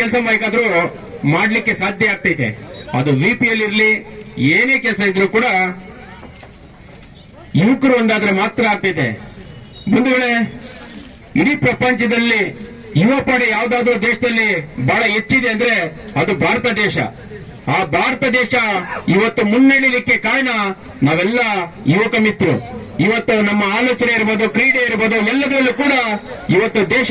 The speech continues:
ಮುಂದೆ ಇದೆ ಅಂದ್ರೆ ಅದು ನಿಮ್ಮೆಲ್ಲರ ಸಹಕಾರ, ನಿಮ್ಮೆಲ್ಲ ಶ್ರದ್ಧಾ ಭಕ್ತಿ, ದೇಶಭಕ್ತಿಯಿಂದ ಮಾತ್ರ ಇವತ್ತು ನಾವು ದೇಶ ಮುನ್ನಡೆಯಕ್ಕೆ ಸಾಕ್ಷಿಯಾಗಿದೆ. ಹಾಗಾಗಿ ಎಲ್ಲ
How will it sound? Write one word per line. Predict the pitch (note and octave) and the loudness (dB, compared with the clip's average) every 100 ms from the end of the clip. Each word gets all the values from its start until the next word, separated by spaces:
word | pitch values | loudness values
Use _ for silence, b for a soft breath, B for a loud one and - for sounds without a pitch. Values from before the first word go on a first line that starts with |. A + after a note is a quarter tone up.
| B3 A3 | 0 2
ಮುಂದೆ | B3+ C4 | 2 2
ಇದೆ | A#3 A#3 | 2 2
ಅಂದ್ರೆ | B3+ B3 G#3+ F#3+ - - D#3 | 2 2 0 -2 -6 -2 0
ಅದು | G3+ G#3 | 2 2
ನಿಮ್ಮೆಲ್ಲರ | G3+ G#3+ B3+ B3 G#3+ F3 - - - - | 2 0 0 0 0 -2 -4 -10 -6 -2
ಸಹಕಾರ, | F#3+ A#3+ A#3+ A3+ G#3+ G3+ F3+ - - - | 0 0 0 0 0 0 -2 -6 -6 2
ನಿಮ್ಮೆಲ್ಲ | E3+ G#3+ G#3+ A3+ - | 2 4 2 0 0
ಶ್ರದ್ಧಾ | G#3 G3 A#3 F#3+ | -2 0 -2 0
ಭಕ್ತಿ, | A3 - B3 G#3+ F#3 - - - B2+ | -2 0 0 0 -2 -6 -8 -2 0
ದೇಶಭಕ್ತಿಯಿಂದ | B3 B3+ A#3 G#3 G#3+ G#3+ G3+ G#3 | 0 0 -2 -2 -2 -2 -2 -2
ಮಾತ್ರ | - B3+ A3+ F#3+ E3 - - - | -2 0 0 -2 -4 -10 -2 2
ಇವತ್ತು | F3+ A3 A#3 G#3+ | 2 2 0 0
ನಾವು | G3+ G3 E3 | 0 0 0
ದೇಶ | B3+ A#3+ A3 F#3+ E3 - - | 0 0 0 0 -4 -6 0
ಮುನ್ನಡೆಯಕ್ಕೆ | E3+ A#3 A#3+ A3+ G#3 G#3 F#3 D#3+ - - - - - | 2 2 2 4 2 0 -2 -4 -8 -14 -14 -10 -2
ಸಾಕ್ಷಿಯಾಗಿದೆ. | G#3 A3+ B3 A3 F#3 E3 B2 - - | -2 2 0 2 0 -2 -2 -6 -4
ಹಾಗಾಗಿ | D3+ F#3+ A#3+ A#3 A3+ G3+ - - - - C#3+ G#3 | -2 0 0 0 0 -2 -6 -14 -16 -2 0 2
ಎಲ್ಲ | C4+ | 2